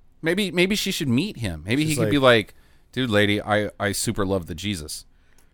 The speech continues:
Speaker 2: She's like, "Uh, I can tell he's a biker." No, he's got a four hundred Yamaha Virago.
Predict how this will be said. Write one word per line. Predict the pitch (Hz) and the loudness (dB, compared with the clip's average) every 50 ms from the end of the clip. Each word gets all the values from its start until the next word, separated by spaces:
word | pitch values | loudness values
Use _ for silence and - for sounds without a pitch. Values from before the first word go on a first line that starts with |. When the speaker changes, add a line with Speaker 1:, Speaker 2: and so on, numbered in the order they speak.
| _ _ | _ _
Speaker 2:
She's | _ - 98 | _ -14 -12
like, | 95 98 | -6 -2
"Uh, | 127 147 160 156 151 143 - - 117 | 2 4 4 4 4 2 -4 -8 -6
I | 127 139 | -6 -6
can | 139 - 139 127 | -4 -4 -4 -4
tell | 117 - 151 147 143 139 135 | -2 0 2 2 2 4 2
he's | 135 123 101 | 2 0 0
a | 123 117 | 0 -2
biker." | 104 85 117 123 135 143 135 - 123 101 87 85 - - | -4 -2 0 2 2 2 2 0 -2 -4 -4 -6 -8 -6
No, | - 131 156 165 170 170 | -2 4 6 8 8 8
he's | 165 165 151 - - | 8 6 4 0 0
got | - 165 170 160 | 2 4 6 6
a | 143 123 | 6 4
four | - - 160 165 165 139 | 0 0 2 4 4 4
hundred | 139 151 156 143 147 143 123 | 4 2 4 4 2 2 2
Yamaha | 113 123 131 139 131 127 123 123 127 123 113 | 2 2 4 4 4 2 2 4 2 2 2
Virago. | 104 101 95 104 107 101 95 82 87 78 73 73 | 2 0 2 2 2 2 0 -2 -4 -6 -6 -8